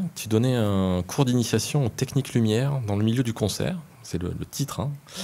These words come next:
Euh, c'est une initiation en non-mixité choisie, c'est-à-dire à destination des, des femmes ou des minorités de genre.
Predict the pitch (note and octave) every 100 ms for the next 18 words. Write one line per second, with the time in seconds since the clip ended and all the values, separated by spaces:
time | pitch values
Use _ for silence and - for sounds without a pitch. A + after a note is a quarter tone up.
0 | F#3+ - - - E2 E2 - F#2+ G2+ A2
1 | A#2 A#2 G#2+ D3+ G#2+ F#2 C#3 D3+ C3 -
2 | A2+ G#2 - F2 - - - - - E2+
3 | G2+ D#2 D#2 F2 - F#2+ F2 - F#2+ D2
4 | C#2+ C#2+ D2 - G#2+ G2 D2+ F2+ A#2+ G#2
5 | F2 C#2+ C#2+ F2 D3